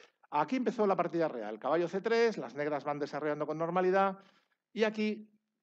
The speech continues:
pronto el jugador de negras se compromete con este movimiento en el centro. Aquí, increíblemente, ya Lila dice que tiene la partida ganada.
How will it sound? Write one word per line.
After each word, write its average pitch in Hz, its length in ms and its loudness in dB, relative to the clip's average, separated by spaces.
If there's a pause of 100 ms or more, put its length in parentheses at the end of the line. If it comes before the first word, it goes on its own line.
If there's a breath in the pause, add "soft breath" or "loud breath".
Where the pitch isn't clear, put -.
(160)
pronto 190 560 -2
el 147 160 -2
jugador 165 220 2
de 175 80 0
negras 170 440 -2 (300)
se - 340 -6
compromete 156 500 -2
con 139 140 -6
este 139 200 -10
movimiento 131 560 -6
en 131 120 -6
el 117 140 -8
centro. 120 400 -8 (380)
Aquí, 220 360 -4
increíblemente, 185 800 -2
ya 147 300 0
Lila 208 580 -2
dice 175 420 -8
que 135 120 -8
tiene 135 160 -8
la 123 100 -6
partida 127 260 -8
ganada. 95 380 -14